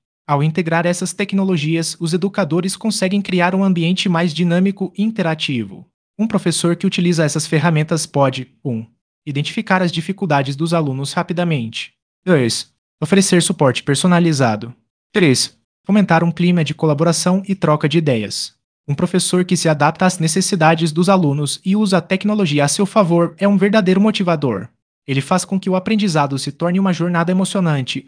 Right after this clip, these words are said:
onde cada aluno se sente valorizado. Ética e inteligência artificial na educação. Questões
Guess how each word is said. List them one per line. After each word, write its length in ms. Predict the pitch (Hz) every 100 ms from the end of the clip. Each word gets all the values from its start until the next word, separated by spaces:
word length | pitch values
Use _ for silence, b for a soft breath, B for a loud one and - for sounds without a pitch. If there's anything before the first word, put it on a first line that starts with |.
| -
onde 220 | 175 190
cada 240 | 190 190
aluno 300 | 185 156 175
se 160 | 190 185
sente 340 | - 196 202
valorizado. 680 | 165 175 175 151 147 110 - - _ _ _
Ética 480 | 147 156 185 160 156
e 60 | 190
inteligência 760 | 226 220 214 170 185 190 175 147
artificial 640 | 175 190 - 214 196 170
na 160 | 165 170
educação. 560 | 175 196 180 - 175
Questões 600 | 165 156 - 143 156 156